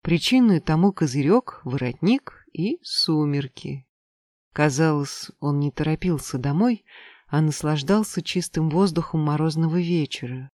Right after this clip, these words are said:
разливавшего сквозь зимнюю мглу розовые лучи свои по кровлям домов, соблазнительным блистанием магазинов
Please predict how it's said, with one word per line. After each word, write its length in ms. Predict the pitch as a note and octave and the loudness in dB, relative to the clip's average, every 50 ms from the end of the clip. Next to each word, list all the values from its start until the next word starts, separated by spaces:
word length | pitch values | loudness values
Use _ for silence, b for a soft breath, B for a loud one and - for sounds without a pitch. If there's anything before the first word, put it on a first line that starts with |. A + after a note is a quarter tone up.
| _ _ _ _ _ _ _ _ - | _ _ _ _ _ _ _ _ -2
разливавшего 880 | D#3+ F3 F#3+ F3+ F3 F#3+ G#3+ G3+ F#3+ F#3+ F3 - - - E3 C#3+ D3+ D#3 | 2 4 4 4 4 4 4 4 4 2 0 0 -4 -4 -4 -2 -2 -2
сквозь 360 | - - - D#3+ E3 E3 D#3 | -4 -4 -2 0 0 2 2
зимнюю 400 | - E3 E3+ E3 E3 D#3+ D#3 D#3 | 2 2 2 2 2 2 2 2
мглу 340 | D#3+ C#3+ C#3+ D#3+ G#3 A#3 G#3+ | 0 0 0 2 2 2 2
розовые 440 | E3+ D#3 D#3 D#3 D3 D3 C3+ C#3+ | 2 2 0 0 0 0 0 0
лучи 400 | C#3+ C3 D3+ D#3 - - C4 C4 | 0 -2 -4 -4 -4 -4 -2 -2
свои 260 | - - - C#3 C3+ C3 | -2 -2 -2 -2 -2 -2
по 180 | - C#3 C3 | -4 -6 -6
кровлям 460 | - - C3+ C3+ C3+ B2 C3 B2+ B2+ | -4 -4 -2 -2 -2 -2 -4 -4 -4
домов, 400 | B2 C3 B2+ B2+ C#3+ F3+ A#3 B3 - - _ _ _ _ _ _ _ _ _ _ | -4 -4 -4 -2 -2 -2 -4 -4 -8 -14 _ _ _ _ _ _ _ _ _ _
соблазнительным 960 | - - - C#3+ B2+ C3+ C3+ C3+ B2+ - F3+ A3 A3+ - G#3 F#3+ F#3+ F#3 F3+ | -8 -6 -4 -2 0 0 0 0 0 0 0 0 0 0 0 0 2 0 0
блистанием 680 | D#3 C#3 B2+ C3 - - - C#3 C3 C3 C3 B2+ A#2+ | 0 -2 -4 -6 -6 -4 -4 -4 -2 -2 -4 -4 -4
магазинов 840 | A#2+ B2 A#2+ A#2 B2 A#2+ A2+ A#2+ C#3+ G#3 A#3 A3+ A3 A3+ - - - | -6 -6 -6 -4 -6 -6 -4 0 0 2 2 2 0 -4 -6 -12 -18